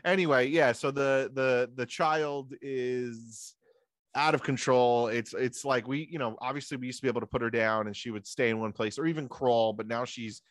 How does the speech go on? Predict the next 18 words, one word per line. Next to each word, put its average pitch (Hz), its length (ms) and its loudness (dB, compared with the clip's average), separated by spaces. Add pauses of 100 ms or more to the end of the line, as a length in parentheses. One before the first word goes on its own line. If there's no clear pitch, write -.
(280)
she 190 300 2
has, 165 240 4
and 151 220 0
she 208 160 -4
has 170 160 0
no 196 360 6
interest 117 600 -6 (500)
in, 117 680 -2 (100)
um, 104 840 -2 (340)
her 135 160 2
toys. 104 520 2
She - 160 -6
wants 151 280 0
to 160 80 -4
play 143 220 0
with 127 240 -2 (100)
a 113 60 -8
pen, 151 560 -2